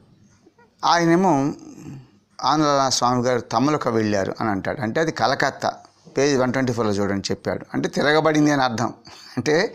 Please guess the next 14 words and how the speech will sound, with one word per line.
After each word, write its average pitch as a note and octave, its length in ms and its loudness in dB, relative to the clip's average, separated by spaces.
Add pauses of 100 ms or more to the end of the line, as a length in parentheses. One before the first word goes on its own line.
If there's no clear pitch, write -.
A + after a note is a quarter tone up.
(280)
నీవు D#3 260 4
నామం C3 440 2
చేస్తూ E3 340 0
మళ్ళీ D#3 380 2
మంత్రం C#3+ 360 2
చేసుకున్నావే, C#3+ 600 2
తిరగబడింది D3 580 2
అని C3+ 120 0
అర్థం. B2 220 -4 (760)
అయినా D#3 300 4
సరే E3 280 2 (720)
నీకే C3+ 280 0 (120)
భయం C#3 300 2
లేదు. A2+ 280 2